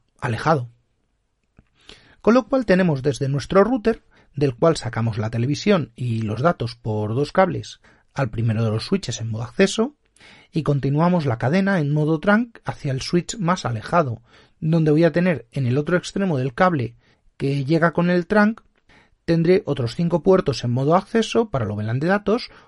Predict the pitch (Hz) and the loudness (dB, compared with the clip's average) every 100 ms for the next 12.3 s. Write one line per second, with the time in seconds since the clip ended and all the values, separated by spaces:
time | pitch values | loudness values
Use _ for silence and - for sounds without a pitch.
0 | - 175 180 123 110 123 - 190 156 120 | -2 2 2 0 -4 -6 -2 -2 -2 -4
1 | 120 110 117 113 113 123 160 208 220 226 | -4 -4 -4 -4 -4 -2 2 2 2 -2
2 | - _ - 160 170 165 147 139 - 151 | -14 _ 0 2 4 2 2 0 -2 -4
3 | 147 - - 185 185 214 - _ 131 135 | -4 -4 2 4 4 0 -10 _ -6 -2
4 | 135 135 131 - 165 165 - 175 - 120 | 0 0 0 0 2 2 2 0 0 -4
5 | 104 - - 185 170 170 175 131 117 107 | -4 -4 0 2 4 4 2 0 -8 -6
6 | 131 127 120 135 185 180 147 156 190 - | -4 -2 -2 0 -2 -2 -2 -2 -2 -8
7 | - - _ 131 139 139 127 143 - 175 | -20 -20 _ -2 2 2 0 -2 0 2
8 | 170 170 139 135 131 127 120 160 156 165 | 2 0 -2 -2 -2 -2 -2 0 2 2
9 | 156 151 165 170 - 139 160 147 135 147 | 0 -2 0 0 0 0 -2 -4 -4 -2
10 | 151 160 _ - _ _ - 135 120 120 | -2 -4 _ -20 _ _ -4 0 2 0
11 | 120 - 151 120 - 135 139 123 117 113 | -2 -2 -4 -4 -8 -4 -2 0 0 -2
12 | 113 107 101 | -6 -10 -10